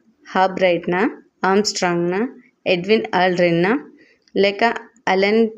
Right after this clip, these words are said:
ఆ, షెపార్డ్నా? So, మన ఆన్సర్ వచ్చేసి అలెన్ షెపార్డ్ అండి. ఓకే, నెక్స్ట్,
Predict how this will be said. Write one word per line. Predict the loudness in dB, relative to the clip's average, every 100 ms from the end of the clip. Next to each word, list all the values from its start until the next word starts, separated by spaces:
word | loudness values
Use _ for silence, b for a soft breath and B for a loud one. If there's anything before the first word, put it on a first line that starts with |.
| 0
ఆ, | 2 2 2 0
షెపార్డ్నా? | 0 -2 0 2 2 0 -4 -6 -14 _ _ b b b b _
So, | -10 -6
మన | -4 -4 -6 -8 -2
ఆన్సర్ | 0 2 0 0
వచ్చేసి | -2 -2 -2 0 -2 -2 -14 _ _ _ -4
అలెన్ | 0 2 0
షెపార్డ్ | 0 -2 -2 -2 -2
అండి. | -2 -4 -8 -16 _ _ _ _ _ _ _ -20 _ -12
ఓకే, | -8 -10 -10 -18 B B B _ _ _ _ _ _ _ _ -14
నెక్స్ట్, | -4 0 0 -2 -6